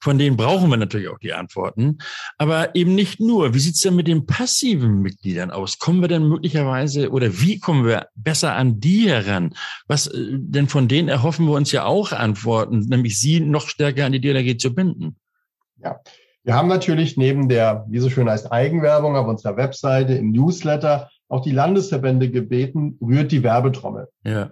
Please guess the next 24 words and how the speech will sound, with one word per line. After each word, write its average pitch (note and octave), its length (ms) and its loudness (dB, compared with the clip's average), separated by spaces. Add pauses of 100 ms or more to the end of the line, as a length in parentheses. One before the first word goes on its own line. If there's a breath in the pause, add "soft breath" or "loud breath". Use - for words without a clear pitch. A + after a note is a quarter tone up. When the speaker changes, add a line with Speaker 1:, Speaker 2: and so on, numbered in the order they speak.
(120)
Speaker 2:
Man C3+ 240 2
sieht F#3 180 2
an C#3+ 180 0
vielen G3 300 2
Stellen, E3 460 0
dass C#3+ 180 0
diese D#3+ 240 -2
Kaskade C#3 540 0
jetzt B2 200 2
angelaufen E3+ 680 2
ist. C#3+ 180 -2
Es C3 140 -2
wird B2+ 160 2
noch A#2 160 0
Werbung B2 320 2
gemacht. A2+ 380 -2 (680 soft breath)
Und, C3+ 460 -2
äh, C3 440 2
wir C3 140 2
möchten E3 400 0
natürlich C#3 460 -2
auch B2+ 120 -2
bewusst C#3+ 480 0
die, C3+ 300 0